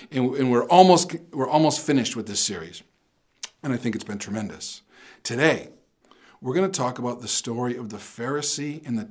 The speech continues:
tax collector. And you have a task. You have a task today. Here it is. Here's your task. Try to see a bit of yourself in the two people that I'm gonna talk about. See their ugly parts and think about your own. See the rawness of who they are. See their hopes and see their dreams, and then consider your own.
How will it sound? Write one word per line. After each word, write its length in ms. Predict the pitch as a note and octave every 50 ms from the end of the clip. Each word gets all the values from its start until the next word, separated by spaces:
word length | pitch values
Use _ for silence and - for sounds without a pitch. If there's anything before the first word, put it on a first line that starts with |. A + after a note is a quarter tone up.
| -
tax 400 | - - - B2+ C3 B2+ - -
collector. 540 | - - A#2 F2 F2 - - - D2 B1+ _ _ _ - - - - -
And 120 | D#3 E3
you 60 | F#3
have 100 | G#3 G3+
a 60 | A3
task. 540 | G#3+ - E3+ C3+ - - - - - - _ - - - -
You 80 | C#3
have 80 | D3+ D#3+
a 100 | F3 E3
task 460 | - - E3+ D#3 D3+ D3+ - - -
today. 320 | - - G2+ - D#2+ - - - - - -
Here 240 | - - F3+ F#3 F3
it 80 | D#3+ C3+
is. 200 | A2 - - -
Here's 280 | - - E3 E3 E3
your 80 | E3 D#3
task. 440 | - C3+ B2+ G2 - - - - _ _ _ _ - - - - - _
Try 360 | - - - E3+ E3 G3 A3+ B3
to 120 | C#4 B3
see 260 | - - - F3+ F3
a 80 | C#3+ C3
bit 200 | A2+ C3+ D3 C#3
of 100 | A#2+ A2
yourself 640 | A2+ B2+ C#3+ D#3+ F#3 F3+ - - A2 G2+ G2 G2+ - -
in 80 | B2
the 80 | A2+ G#2+
two 220 | A2 - - C3
people 260 | B2+ - C3 B2 - A2
that 100 | A2 G#2
I'm 120 | G#2 G#2
gonna 100 | G2+ G2
talk 320 | G2 - G#2 F#2+ F#2 -
about. 260 | G2+ F2 F2 - - _ _ - - - - -
See 280 | - - - C3 C3+
their 140 | C#3 C#3 C#3+
ugly 280 | E3+ G3+ G#3 F#3 D3 B2
parts 260 | C3+ A#2 G#2 G2+ -
and 100 | G2+ G2
think 160 | - A2+ G#2+
about 240 | A2+ A#2+ B2 A#2+ -
your 120 | C#3+ D#3
own. 180 | D#3 B2+ G2+ G2 - - -
See 220 | - - - A3 A#3
the 140 | G#3 G#3+ C3+
rawness 640 | A#2+ A#2 C3+ C3+ D3+ E3 E3+ E3 D#3 C3+ B2 -
of 80 | A2+ -
who 120 | - A#2+
they 140 | A2 A2 G#2+
are. 140 | G2+ G2+ G2+ - - -
See 220 | - - - B3+ C4
their 160 | A#3+ G3+ -
hopes 320 | - A#3 C4 B3+ G3+ C#3+
and 60 | C3+
see 160 | C3 - A3 A3+
their 160 | G3+ G3+ F3+
dreams, 420 | C3+ B2+ F3+ A3 G#3 F3 C#3+ B2+
and 180 | - C#3+ C3 C3
then 160 | C#3+ D3+ D#3
consider 440 | - - D3 C3 - - B2 A#2 B2
your 240 | A#2+ A2+ A#2 A2+ A#2
own. 280 | A2+ G#2 F2+ E2+ E2